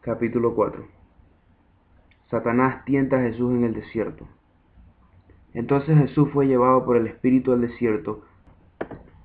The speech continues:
para ser tentado por el diablo. Y después de haber ayunado cuarenta días y cuarenta noches, tuvo hambre. Y vino a él el tentador y le dijo:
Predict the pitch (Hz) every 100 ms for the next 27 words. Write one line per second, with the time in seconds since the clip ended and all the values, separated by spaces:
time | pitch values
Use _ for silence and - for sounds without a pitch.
0 | _ _ _ _ 117 113 - 123 131 -
1 | 120 110 117 120 127 127 113 107 104 101
2 | 107 104 - - _ _ _ _ _ 117
3 | 117 - 127 135 135 127 131 123 120 117
4 | 117 123 120 110 113 123 123 117 113 135
5 | 131 107 - 110 - 107 113 123 127 117
6 | 120 131 - 131 - _ _ _ _ _
7 | 117 117 131 123 104 - - - - -
8 | - - - - 123 123 139 143 127 131
9 | 135 - 120 117 120 110 - 107 107 117
10 | 113 - 113 107 107 113 110 107